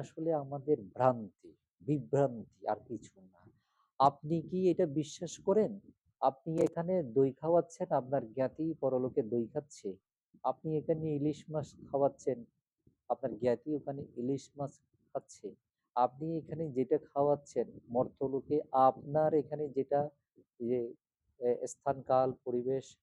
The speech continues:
এ, অনুসারে, দেশ, কাল ভেদে আপনার এখানে যে খাদ্য আপনি মেলাচ্ছেন, পরলোকেও তারা সেটা খাচ্ছে।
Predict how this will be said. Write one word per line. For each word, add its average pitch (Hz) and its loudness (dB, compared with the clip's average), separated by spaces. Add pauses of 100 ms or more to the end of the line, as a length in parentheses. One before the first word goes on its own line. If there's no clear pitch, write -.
(280)
এ, 120 -4
অনুসারে, 127 -2 (200)
দেশ, 123 0
কাল 123 2
ভেদে 110 -2
আপনার 131 -4
এখানে 151 -2 (340)
যে 110 0
খাদ্য 131 0
আপনি 123 4
মেলাচ্ছেন, 120 -2 (360)
পরলোকেও 117 0
তারা 131 -4
সেটা 147 -4
খাচ্ছে। 143 -6